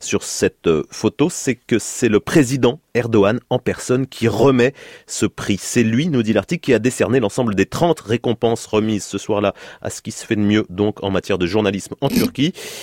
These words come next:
Le Daily Sabah nous explique qu'il n'y a, euh, aucun problème à cela. Je ne sais pas vous, mais quand c'est le chef de l'État en personne qui donne des bons points à ses journalistes, c'est qu'on est déjà très loin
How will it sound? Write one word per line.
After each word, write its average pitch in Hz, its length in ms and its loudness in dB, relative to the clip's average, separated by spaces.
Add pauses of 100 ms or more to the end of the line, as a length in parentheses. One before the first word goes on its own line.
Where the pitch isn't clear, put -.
(180)
Le 98 100 0
Daily 92 160 -4
Sabah 95 200 2
nous 113 160 0
explique 135 420 -4
qu'il 107 200 0
n'y 104 120 2
a, 117 180 2
euh, 65 500 -2
aucun 101 480 0
problème 104 460 0
à 80 80 -2
cela. 123 400 0
Je 110 140 -10
ne 92 60 -4
sais 98 120 -6
pas 95 160 -6
vous, 95 260 -4
mais 104 140 -2
quand - 160 -4
c'est 101 240 0 (260)
le 92 60 -4
chef - 280 2
de 127 80 2
l'État 120 240 4
en 101 60 -4
personne 110 400 -2
qui - 140 -12
donne 104 220 0
des 87 100 0
bons 123 240 0
points 123 380 0
à 107 80 -6
ses 117 180 -4
journalistes, 92 480 -4
c'est 123 260 -2 (480)
qu'on 98 180 0
est 110 180 2
déjà 101 340 -2
très 135 340 0
loin 131 320 4